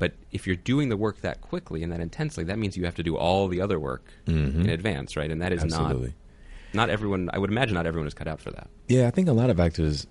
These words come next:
Speaker 2: you know, the ones who I've met in T V who work in that sort of traditional way, I, I think a lot of people do tend to do work on the fly,
Speaker 1: Mm-hmm.
Speaker 2: um, which you, you just can't do in this situation. You
Speaker 1: Mm-hmm.
Speaker 2: have to prepare ahead of time. Like, 'cause listen, w-, the moment you show up, first of all,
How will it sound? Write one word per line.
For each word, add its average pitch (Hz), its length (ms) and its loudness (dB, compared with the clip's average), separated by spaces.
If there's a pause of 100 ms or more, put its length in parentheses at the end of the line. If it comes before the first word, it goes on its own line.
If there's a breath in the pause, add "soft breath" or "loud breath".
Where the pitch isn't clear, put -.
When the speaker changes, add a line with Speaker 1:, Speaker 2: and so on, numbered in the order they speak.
(160)
Speaker 2:
you 95 100 -2
know, 76 120 4
the 80 100 2
ones 82 200 4
who 71 80 0
I've 76 120 2
met 71 160 2
in 69 120 -2
T 69 120 -2
V 71 140 0
who 71 240 -2
work 76 240 2
in 73 80 4
that 67 160 2
sort 69 120 -2
of 67 80 -2
traditional 78 440 2
way, 69 280 0 (280 loud breath)
I, - 60 -4
I 85 240 -6
think 101 140 2
a 92 40 6
lot 87 100 4
of 85 60 0
people 78 160 2
do 73 580 2
tend 78 200 2
to 71 60 0
do 71 120 2
work 71 200 0
on 71 120 -2
the 69 80 -2
fly, 78 440 -2
Speaker 1:
Mm-hmm. 98 300 -6 (400 loud breath)
Speaker 2:
um, 67 360 0 (160)
which 78 220 -2
you, 85 220 2
you 85 160 -2 (100)
just 82 200 2
can't 71 180 2
do 80 160 4
in 67 80 2
this 60 140 -2
situation. - 520 -6
You 78 80 4
Speaker 1:
Mm-hmm. 92 100 -2
Speaker 2:
have 73 200 0
to 71 80 -2
prepare 60 480 -2
ahead 71 200 -2
of 62 100 -6
time. - 440 -6
Like, 73 260 -6 (320 loud breath)
'cause 90 120 0
listen, 87 320 2
w-, 87 220 -6 (180)
the 82 120 2
moment 95 300 6
you 87 120 2
show 80 240 2
up, 78 180 2 (340)
first 87 240 0
of 76 60 0
all, 71 80 0